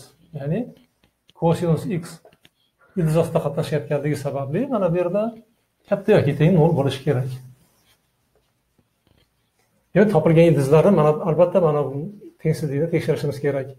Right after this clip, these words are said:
Qanoatlantirsa olamiz, qanoatlantirmasa tashlab yuboramiz. Va bu yerdan biz kosinus x teng nol ekanini hosil qilamiz. Va bu tengsizlik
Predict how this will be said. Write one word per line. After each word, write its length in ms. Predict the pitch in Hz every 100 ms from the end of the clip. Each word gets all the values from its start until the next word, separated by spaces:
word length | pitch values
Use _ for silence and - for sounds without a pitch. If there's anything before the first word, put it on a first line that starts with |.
| _ _ _ _ -
Qanoatlantirsa 640 | 160 156 156 160 - 202 233 160
olamiz, 300 | 160 214 214
qanoatlantirmasa 600 | 151 143 131 - 139 139 -
tashlab 240 | 165 160 123 165
yuboramiz. 480 | 160 123 120 123 - _ _ _ _ _ _ _ _ _ _ _ _ _ _ _
Va 60 | 156
bu 60 | 175
yerdan 320 | 208 170 165 147
biz 100 | 147 - - -
kosinus 320 | 190 190 165 226 165
x 40 | - - _ _ _ _ - - _ _ _ -
teng 180 | 180 165
nol 160 | 156 165 165
ekanini 300 | 160 143 127
hosil 200 | 131 135 120
qilamiz. 360 | 135 131 180 220 - _ _ -
Va 60 | 226
bu 40 | 240 -
tengsizlik 340 | 165 147 170